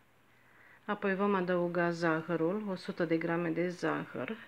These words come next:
și vom bate albușul cu zahărul până se topește bine, bine. O să luăm, uh,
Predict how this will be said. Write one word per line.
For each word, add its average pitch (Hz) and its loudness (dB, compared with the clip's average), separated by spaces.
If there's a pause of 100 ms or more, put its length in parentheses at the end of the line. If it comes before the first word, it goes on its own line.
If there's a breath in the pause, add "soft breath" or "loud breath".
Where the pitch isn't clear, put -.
(520 loud breath)
și - -6
vom 196 2
bate 185 2
albușul 170 -2
cu 180 -6
zahărul 165 2 (120)
până 214 0
se 214 -4
topește 190 -2
bine, 175 -2
bine. 160 0 (1800 loud breath)
O 214 -4
să 214 4
luăm, 185 4
uh, 170 4